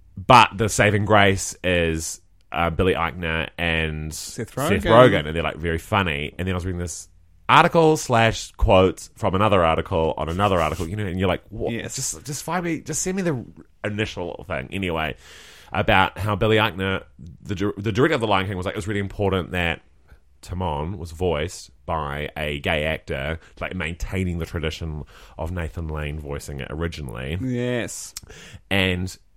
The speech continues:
Speaker 1: Billy Eichner's like, "I definitely played the character with gay sensibilities." He's like, "I don't know if the character, like, I, and therefore implying that Timon is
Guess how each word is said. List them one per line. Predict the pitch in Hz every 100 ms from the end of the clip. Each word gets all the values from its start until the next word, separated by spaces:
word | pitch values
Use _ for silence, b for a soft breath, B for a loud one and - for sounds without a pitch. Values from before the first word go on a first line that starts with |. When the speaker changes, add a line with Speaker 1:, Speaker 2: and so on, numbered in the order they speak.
| _ _ _ -
Speaker 1:
Billy | 101
Eichner's | 104 123 101
like, | 95 90 - _ _
"I | 101
definitely | 98 113 98 95 90 87
played | - 82 73
the |
character | - 73 55
with | 73
gay | 76 69
sensibilities." | - 50 - 53 50 - - - _ b b -
He's | 117
like, | 139 -
"I | 143
don't | 151 139
know | 123 113
if | 107 104
the | 110
character, | - 101 87 87 - - _ _
like, | 110 113
I, | 131 135
and | 147 139
therefore | 135 143 135
implying | 120 95 95 87 76 78
that | 80 71
Timon | - 90 78
is | 73